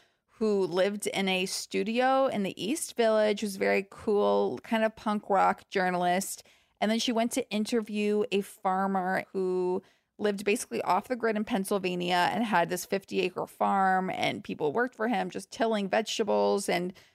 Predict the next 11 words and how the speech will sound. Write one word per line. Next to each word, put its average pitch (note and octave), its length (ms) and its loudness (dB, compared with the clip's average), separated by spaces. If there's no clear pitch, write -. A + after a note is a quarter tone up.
making G3 300 0
their F3+ 180 2
own F3+ 240 0
meat, B3 420 -2
et G3 140 -8
cetera. F3 500 2
She - 200 -4
goes A3 460 0
to - 120 0
interview G3 460 0
him. F3 540 0